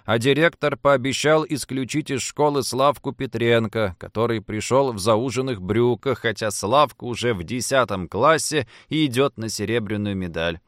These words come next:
В связи с чем Киреев интересовался, все ли в Москве носят зауженные брюки и есть ли теперь такие у Мишки.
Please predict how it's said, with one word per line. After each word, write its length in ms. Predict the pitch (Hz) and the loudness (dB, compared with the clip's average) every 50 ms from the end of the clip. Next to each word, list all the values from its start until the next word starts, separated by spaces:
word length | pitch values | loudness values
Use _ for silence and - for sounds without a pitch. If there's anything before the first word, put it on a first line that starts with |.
| _ _ _ _ _ - | _ _ _ _ _ -16
В 200 | - 320 320 - | -14 -12 -12 -10
связи 420 | - - 131 147 175 147 156 170 | -10 -8 -4 -4 -2 0 0 0
с 60 | 143 - | -2 0
чем 300 | - 170 180 175 151 120 | 0 2 2 2 2 2
Киреев 420 | - 143 143 151 156 143 - - | -2 0 0 2 0 0 -2 -4
интересовался, 960 | 131 123 - 123 123 120 - 127 123 117 131 139 135 120 - - 127 117 98 - - 87 | -8 -8 -6 -4 -4 -4 0 0 0 2 4 4 2 2 0 0 0 0 0 -2 -8 -10
все 280 | - - - 139 151 | -8 -4 0 0 2
ли 140 | 147 139 123 | 2 2 0
в 60 | 107 | 0
Москве 500 | 113 117 113 - - - - 110 123 123 | 0 -2 -2 -2 -4 -8 -6 -4 -2 -2
носят 400 | 117 120 120 120 - 117 107 90 | 0 0 -2 -2 -2 -4 -4 -2
зауженные 600 | 85 98 98 104 117 113 101 104 98 95 98 104 | 0 0 0 0 0 -2 -4 -4 -4 -2 -2 -4
брюки 500 | 101 104 151 160 160 123 - 135 110 - _ - - - - _ _ | -2 0 0 0 0 0 0 -2 -2 -2 _ -16 -20 -20 -20 _ _
и 80 | - 113 | -2 0
есть 400 | 127 131 139 180 196 185 - - | 2 4 4 4 4 4 2 -2
ли 140 | 160 170 165 | -2 -2 -2
теперь 420 | - - 143 123 - 165 170 151 127 | -2 -2 -4 -2 0 0 0 0 0
такие 480 | - 135 123 101 - 135 135 131 127 - | 0 0 0 0 0 -2 -2 -2 -2 -2
у 120 | 127 117 | -2 -2
Мишки. 460 | 107 104 98 92 - - - 85 76 | -2 -2 -2 -4 -6 -8 -12 -14 -18